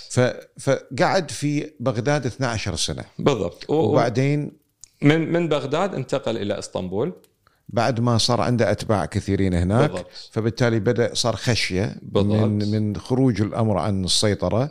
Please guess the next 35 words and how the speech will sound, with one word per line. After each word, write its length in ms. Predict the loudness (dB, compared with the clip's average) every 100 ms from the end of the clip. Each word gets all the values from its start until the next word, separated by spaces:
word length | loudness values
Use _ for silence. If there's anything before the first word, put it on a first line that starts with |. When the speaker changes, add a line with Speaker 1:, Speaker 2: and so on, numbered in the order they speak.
| -6
Speaker 2:
بالضبط. 260 | -10 -8 -6
Speaker 1:
فبالتالي 800 | -2 -2 0 0 2 2 0 -4 -14 _ _ -18 -8 -8 -8
حطه 420 | -10 -6 -4 2
عندنا. 640 | 2 2 0 0 0 -2 -8 -16 -20 -8
في 140 | 0
اسطنبول 680 | 2 2 2 4 4 2 -2 -4
في 100 | 0
المدينة 480 | 2 2 2 2
ولا 180 | 4 2
في 120 | 2
اسطنبول 420 | -2 0 0 0 0
في 180 | 2
سجن؟ 420 | 2 2 2 -2 -6 -18 _ -4
Speaker 2:
لا، 360 | 2 2 0 -16
في 260 | -4 -4 -2
اسطنبول 960 | -4 0 0 0 -4 0 0 -2 -8 _ -2
Speaker 1:
في 60 |
Speaker 2:
في 160 | 2 4
Speaker 1:
يعني 400 | 4 2 -2 -6 -6
ع-، 260 | -6 -6 -12 -10 0
يابوه 340 | 2 4 2
كذي 240 | 2 0
عادي 520 | 2 4 2 2 2 2
قاعد 160 | 0
Speaker 2:
في 60 | 0
Speaker 1:
عندهم 160 | 2 4 4
في 60 |
Speaker 2:
منزل، 300 | 2 0 -2
يعني 220 | -4 -4
Speaker 1:
في 60 | -4
Speaker 2:
كان 180 | 0 2
Speaker 1:
منزل. 260 | 2 -2 -2
Speaker 2:
منزل، 560 | -2 0 -2 -4 -6 -4
أي 100 | -4
نعم. 300 | -4 -8